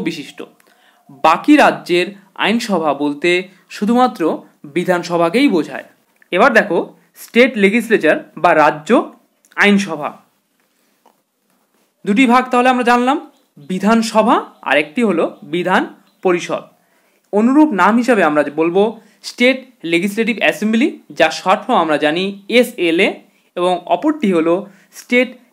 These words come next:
লেজিসলেটিভ কাউন্সিল, যার শর্ট ফর্ম হলো এসএলসি।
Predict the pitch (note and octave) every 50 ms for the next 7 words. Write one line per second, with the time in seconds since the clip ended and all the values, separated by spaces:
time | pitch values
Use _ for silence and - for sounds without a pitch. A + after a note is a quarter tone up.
0 | - E3+ E3+ E3+ F#3 G3 G3+ A3+ A3 G#3+ A3+ G#3 - - - _ _ _ - F3+
1 | G#3 A#3+ B3 G#3+ - - D#3 B2+ - - - _ _ _ _ _ - D3+ - F3
2 | E3+ E3+ E3+ E3+ F3 F#3+ - - _ _ _ _ _ _ _ _ _ _ _ -
3 | - - G3+ - - - A#3 F#3 F3+ E3+ D#3+ E3 F#3 G#3 - - - G3 G3 F#3
4 | F#3+ - F3 D#3+ D3+ D3+ - - -